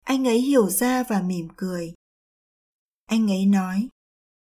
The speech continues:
Tôi nhận ra rồi, chính vì góc nhìn của tôi có vấn đề, nên mới nảy sinh xung đột với lãnh đạo. Tôi nghĩ thông rồi, không có chuyện gì nữa. Tôi về đây,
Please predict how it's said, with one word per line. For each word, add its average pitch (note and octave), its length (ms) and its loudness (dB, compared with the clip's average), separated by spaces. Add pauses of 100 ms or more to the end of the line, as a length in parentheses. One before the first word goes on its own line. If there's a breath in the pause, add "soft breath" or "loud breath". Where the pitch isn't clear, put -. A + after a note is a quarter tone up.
(120)
Tôi A#3 240 4
nhận A#3 320 0
ra B3 220 0
rồi, G3 520 0 (500)
chính G3+ 260 0
vì A#3 160 0
góc B3+ 180 -2
nhìn A3 360 0
của F3+ 220 -8
tôi A3+ 200 2
có G#3+ 160 -2
vấn G3+ 280 2
đề, G3+ 420 2 (380)
nên G#3+ 340 2
mới G#3 120 2
nảy A3+ 240 0
sinh C4 240 0
xung B3+ 300 -2
đột G3 180 0 (100)
với F3+ 140 -6
lãnh G3 260 -4
đạo. A3+ 380 -2 (680)
Tôi C4 160 4
nghĩ B3 280 2
thông C4+ 260 -2
rồi, G3 480 -2 (360)
không B3 280 -2
có G#3 160 -2
chuyện A3+ 260 -2
gì G3+ 220 0
nữa. F#3+ 420 -4 (500)
Tôi C4+ 160 2
về A3+ 240 4
đây, B3+ 380 0